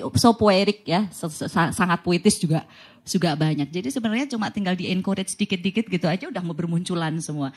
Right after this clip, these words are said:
Dan, eh, tim salawat sekjen ini salah satunya. Keren banget. Tepuk tangan lagi dong. Aduh. Baik, ibu-ibu hadirin sekalian yang saya hormati, hari ini nanti kita akan berbincang tentang manusia terindah, yaitu Nabiullah Muhammad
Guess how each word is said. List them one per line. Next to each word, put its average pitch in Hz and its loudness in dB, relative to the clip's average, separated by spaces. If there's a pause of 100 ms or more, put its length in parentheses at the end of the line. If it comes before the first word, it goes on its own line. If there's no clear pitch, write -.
(180)
Dan, 180 0
eh, 175 2
tim 185 0
salawat 180 2
sekjen 170 -2
ini 190 0
salah 165 -4
satunya. 147 -6 (240)
Keren 190 2
banget. 156 -2 (320)
Tepuk - 2
tangan 381 8
lagi 403 6
dong. 294 12 (580)
Aduh. 453 6 (2000)
Baik, 262 4
ibu-ibu 269 4
hadirin 247 2
sekalian 226 2
yang 226 -4
saya 226 2
hormati, 220 0
hari 190 2
ini 208 -2
nanti 196 0
kita 190 -2
akan 180 -2
berbincang 170 -4
tentang 160 -8
manusia 151 -4
terindah, 147 -2 (480)
yaitu 156 -6
Nabiullah 160 -6
Muhammad 170 -6